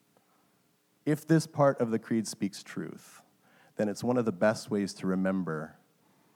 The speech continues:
that this part of the creed does not primarily highlight Jesus' absence. It celebrates his presence, but in a different way.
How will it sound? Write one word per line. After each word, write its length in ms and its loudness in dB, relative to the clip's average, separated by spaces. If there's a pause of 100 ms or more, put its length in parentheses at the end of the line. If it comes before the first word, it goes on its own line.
(120)
that 200 -6
this 360 -2 (100)
part 300 -2
of 100 -8
the 100 -4
creed 300 -4
does 180 -4
not 260 0
primarily 500 -4
highlight 500 -6
Jesus' 420 -10
absence. 760 -16 (500)
It 60 -20
celebrates 720 -8
his 160 -16
presence, 800 -14 (800)
but 140 -8
in 100 -2
a 60 -2
different 340 -4
way. 260 -4